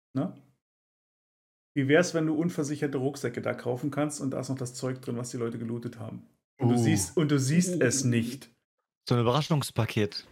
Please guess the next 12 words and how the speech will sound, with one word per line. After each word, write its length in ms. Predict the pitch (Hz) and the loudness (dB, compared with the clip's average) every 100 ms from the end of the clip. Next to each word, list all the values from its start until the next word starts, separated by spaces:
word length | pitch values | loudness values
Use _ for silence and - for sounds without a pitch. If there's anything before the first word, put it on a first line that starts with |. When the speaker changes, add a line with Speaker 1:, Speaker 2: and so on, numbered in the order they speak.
| - | -6
Speaker 1:
So 180 | 170 165 | 6 8
ein, 100 | - | 8
richtig 520 | 165 190 240 247 220 | 8 8 8 6 8
ein 80 | 233 | 8
Überraschungspaket, 960 | 196 196 170 180 185 175 143 131 135 | 10 8 8 6 4 4 -2 0 2
dass 140 | 131 123 | 4 4
du 80 | 117 | 4
so 80 | |
Speaker 2:
Mm. 40 | 180 | 4
Speaker 1:
richtig 240 | 208 220 | 4 2
sagen 280 | 190 180 190 | 2 2 2
kannst, 500 | 185 185 180 - | 2 2 0 -4